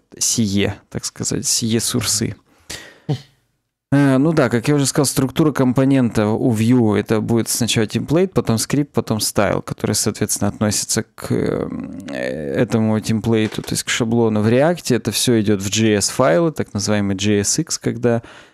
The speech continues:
ты просто импортируешь React, э, импортируешь C S S-ку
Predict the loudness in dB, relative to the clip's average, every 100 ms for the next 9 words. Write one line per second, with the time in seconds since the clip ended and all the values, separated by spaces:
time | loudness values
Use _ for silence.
0 | _ -2 2 0 0 -2 0 -2 0 0
1 | 0 0 0 0 0 -2 -8 -4 0 2
2 | 2 0 -2 -6 -14 -10 -2 -2 0 -2
3 | 0 2 2 0 0 0 2 0 0 -4
4 | -4